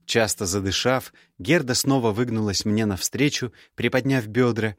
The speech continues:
и спустя несколько секунд расслабленно, с довольной улыбкой, откинулась на подушке. Я же снова ускорился, чтобы догнать ее на пути к абсолютному экстазу, и вскоре с хриплым стоном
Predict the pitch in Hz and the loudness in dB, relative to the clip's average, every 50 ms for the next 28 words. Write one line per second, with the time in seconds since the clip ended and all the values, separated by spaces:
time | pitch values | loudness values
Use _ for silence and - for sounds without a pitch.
0 | _ _ _ _ _ _ - 131 139 - - - 123 - - - 131 117 110 113 | _ _ _ _ _ _ -6 -4 -2 -2 -2 -2 -2 -2 0 0 2 2 2 2
1 | 110 - - 110 - - 101 - - 104 - 151 156 147 135 - - - - - | 0 0 -2 -4 -2 -2 0 0 0 0 0 2 2 0 0 -4 -12 -20 -20 -10
2 | - - 117 117 107 - - 127 143 156 139 131 127 127 123 120 110 95 101 110 | -4 -2 -2 -2 -2 -2 -2 0 0 0 0 0 0 0 0 0 -2 0 0 0
3 | 110 123 156 165 147 139 123 117 113 110 110 123 120 - - - 107 110 101 _ | 2 2 2 2 2 2 2 2 2 2 0 -2 -4 -4 -4 -4 -4 -4 -4 _
4 | _ _ _ - 117 113 - - - 117 107 107 101 101 98 - - 107 98 - | _ _ _ -8 -8 -8 -6 -4 -2 0 0 0 0 0 0 -2 -2 -2 -2 -2
5 | 117 110 101 104 90 85 - - - 98 - - _ _ _ _ _ _ _ _ | -2 -2 -2 -4 -4 -6 -8 -10 -14 -18 -20 -20 _ _ _ _ _ _ _ _
6 | _ - 104 92 117 147 151 117 113 113 - - 127 123 120 110 104 98 92 90 | _ -8 -4 0 2 2 2 0 0 -2 -2 0 2 2 2 4 2 2 0 -2
7 | - - - 143 156 151 143 139 127 - - 131 117 - - - _ - - - | -4 -2 2 2 4 4 4 2 0 0 -2 -4 -4 -8 -12 -14 _ -4 -2 0
8 | 160 147 131 139 123 135 113 104 104 107 104 - - 110 101 101 98 95 92 - | 0 2 2 2 2 0 0 0 0 0 0 0 -2 0 0 2 2 0 -2 -4
9 | 101 92 - - 143 - 127 - - - - 104 98 104 104 - 104 101 101 104 | -6 -6 -4 -6 -6 -4 -4 -4 -2 -2 0 0 0 -2 -4 -4 -4 -2 0 0
10 | 107 104 - - - - 98 90 85 80 87 80 - _ _ _ _ _ _ _ | 0 0 -2 -2 0 0 -2 -2 -2 -6 -10 -12 -16 _ _ _ _ _ _ _
11 | _ _ - 107 92 - - - 151 160 139 117 101 - - - 147 175 170 - | _ _ -6 -4 -2 -2 0 0 2 2 2 2 0 -2 -2 0 -2 -2 0 0
12 | 113 101 92 - - - 151 151 143 131 127 117 | -2 0 0 0 0 2 2 4 4 2 0 -2